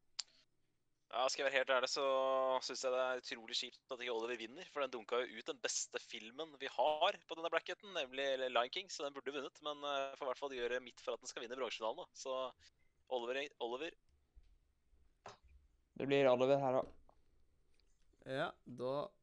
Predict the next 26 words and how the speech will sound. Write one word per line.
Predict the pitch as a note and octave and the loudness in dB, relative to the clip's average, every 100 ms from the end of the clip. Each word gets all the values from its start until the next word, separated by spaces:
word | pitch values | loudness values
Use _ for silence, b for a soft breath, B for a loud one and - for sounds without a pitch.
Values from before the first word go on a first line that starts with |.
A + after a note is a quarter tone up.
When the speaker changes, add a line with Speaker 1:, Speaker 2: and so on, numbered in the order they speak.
| _ _ _ _ | _ _ _ _
Speaker 3:
ko-, | - - - | -6 -6 -6
eh, | - C3 A2 A#2 A2 A#2 B2 - | -10 -8 -6 -4 -4 -6 -8 -4
da | B2+ | -2
vant, | A#2+ A2 G#2+ A2+ _ - | -2 -4 -6 -10 _ -8
eh, | A2+ A2+ A2 - _ | -4 -4 -6 -8 _
Oliver | C#3 C#3+ C3+ C#3 C3+ | -4 -2 -2 -4 -4
og | A2 | -4
gjengen | A#2 A2+ A#2+ | -4 -4 -6
bronsefinalen, | B2 C#3+ C#3 C3+ C#3+ D#3+ B3 - _ _ _ | -4 -4 -4 -2 0 0 -4 -14 _ _ _
og | B2+ C3+ C3 | 2 4 4
vi | B2 A#2+ - | 2 2 2
er | A#2+ B2 | 2 2
i | - C2+ | -2 -6
den | A1 - | -8 -12
store | - D#3+ D#3+ C#3 D3+ D3 - | -8 -4 -2 0 -2 -2 -8
finalen | - C3 C3 B2 C3 - | -4 0 2 0 -2 -4
mellom | - G2+ - | -6 -6 -6
Sjørøverplaneten | - E3 D3 C3 - C#3 C3+ D3 - | -2 0 0 -2 -2 -2 0 -2 -4
og | A#2 A#2 | -2 0
Lilo | A#2 C3 B2+ B2+ B2+ B2 | 2 4 4 4 2 0
og | - A#2 | -2 -4
Stitch. | - A#2+ - - - - - _ _ _ _ _ _ _ _ _ _ _ _ _ _ _ _ _ _ _ | -2 -4 -4 -8 -10 -10 -16 _ _ _ _ _ _ _ _ _ _ _ _ _ _ _ _ _ _ _
Og | - C3 C#3 - - | 0 2 2 -2 -6
da | A#2 C3 C#3+ D#3 E3 - | -4 0 2 2 0 -6
er | - A#2 A#2 A2+ | -4 0 2 0
det | A2+ A2+ | 0 0